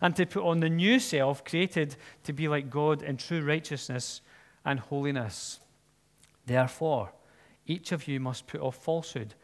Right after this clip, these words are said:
and speak truthfully to his neighbor, for we are all members of one body. In your anger, do not sin. Do not let the sun go down while you're still angry, and do not give the devil a foothold.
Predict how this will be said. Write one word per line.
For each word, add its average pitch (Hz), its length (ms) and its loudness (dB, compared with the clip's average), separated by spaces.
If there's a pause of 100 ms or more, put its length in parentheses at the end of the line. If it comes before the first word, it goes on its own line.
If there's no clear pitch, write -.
(260)
and 110 120 -6
speak 139 400 -10
truthfully 117 600 -6 (280)
to 131 160 -4
his 120 140 -4
neighbor, 131 400 -4 (300)
for 127 180 -4
we 135 180 0
are 135 180 0
all 151 220 2
members 147 580 0 (260)
of 117 200 -6
one 127 240 0
body. 120 460 -2 (920)
In 151 140 2
your 180 180 2
anger, 147 480 2 (300)
do 131 160 -2
not 143 180 -2
sin. 123 440 -4 (420)
Do 139 100 0
not 165 180 0
let 151 140 -2
the 143 60 -2
sun 185 340 2
go 175 60 2
down 139 240 2
while 135 240 -2
you're 135 140 -2
still 131 260 -6
angry, 117 380 -6 (340)
and 131 180 0
do 165 140 0
not 196 160 2
give 160 220 0
the 151 80 0
devil 139 420 -2 (180)
a 127 140 0
foothold. 123 720 -6